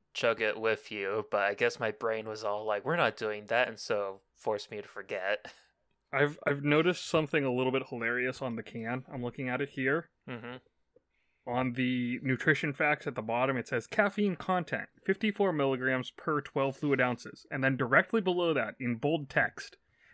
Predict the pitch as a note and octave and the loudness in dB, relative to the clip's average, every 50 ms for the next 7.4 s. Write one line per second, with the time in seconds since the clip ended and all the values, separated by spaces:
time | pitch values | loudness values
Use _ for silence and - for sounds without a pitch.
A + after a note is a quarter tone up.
0 | _ - C3 C#3+ F3 A3 A#3+ - - - G3 G#3 G#3 G3+ - C3 - - E3+ C#3 | _ 0 4 6 8 8 8 6 4 2 4 4 4 4 2 -4 4 4 4 4
1 | G#2 - _ - - _ _ - B2 C3 - - D3+ C3+ C3+ D#3+ E3+ - D#3+ C#3 | 4 -2 _ -20 -20 _ _ -4 -2 -2 0 -2 -4 -4 -2 -4 -2 0 2 2
2 | C#3 - - - - C#3 A#2+ G#2+ G#2 G#2 A2+ - _ - D#3 D#3 C#3+ A#2+ A#2 A#2 | 2 0 -2 0 0 2 2 0 -2 -6 -10 -12 _ 2 4 4 4 4 2 0
3 | A#2+ - _ _ _ _ _ _ _ _ _ - F#3 - - C3 A2+ A2 _ _ | -2 -4 _ _ _ _ _ _ _ _ _ -20 -20 -8 -6 -6 -6 -6 _ _
4 | _ _ _ _ _ _ _ - - B2+ A#2 C3 C3 A#2 A2 G2+ G2+ G2+ G2+ G2 | _ _ _ _ _ _ _ -8 -8 -4 -2 -2 -2 -2 -2 -6 -6 -8 -8 -8
5 | G#2+ A#2 C3+ _ _ _ _ _ _ _ _ _ _ _ _ _ _ _ _ _ | -12 -12 -14 _ _ _ _ _ _ _ _ _ _ _ _ _ _ _ _ _
6 | _ - A#2+ A#2 C3+ E3 G3 G#3 G3 D3 - - F#3 F3+ F3+ F3+ - - D#3+ C3+ | _ -8 -2 0 4 6 10 10 10 8 6 4 6 6 6 6 6 2 0 2
7 | - D#3 B2+ G#2 E2+ - - | 2 2 0 0 -2 -10 -18